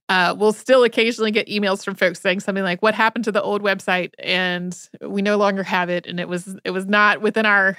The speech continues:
ability to change. We also missed the archive, but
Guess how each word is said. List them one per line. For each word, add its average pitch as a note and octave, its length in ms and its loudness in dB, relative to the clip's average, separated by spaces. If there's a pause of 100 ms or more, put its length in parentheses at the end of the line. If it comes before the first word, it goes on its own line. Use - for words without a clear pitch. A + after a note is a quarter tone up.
ability C4 680 4 (160)
to F#3 160 -4
change. A3+ 460 0 (220)
We F#3+ 180 -4
also F4 340 4
missed C#4 200 -2
the - 80 0
archive, A3 520 2 (460)
but B3+ 680 2